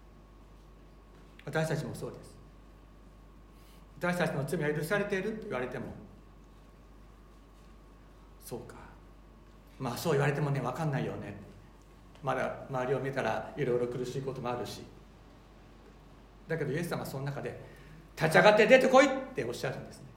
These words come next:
「自分で立て」とおっしゃるんです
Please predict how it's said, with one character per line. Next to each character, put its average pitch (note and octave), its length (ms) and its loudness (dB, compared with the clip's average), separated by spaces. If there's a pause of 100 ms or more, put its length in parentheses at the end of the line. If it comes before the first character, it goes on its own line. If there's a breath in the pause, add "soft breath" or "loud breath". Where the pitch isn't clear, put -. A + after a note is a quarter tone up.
(2750)
「自 F3 140 2
分 C#4 120 8
で C#4 100 10
立 C#4+ 180 6
て」 D4 180 10
と - 80 2
お G#2+ 40 2
っ - 20 -2
し - 100 -4
ゃ B2 40 -4
る G2+ 60 -6
ん - 120 -10
で - 60 -18
す - 100 -20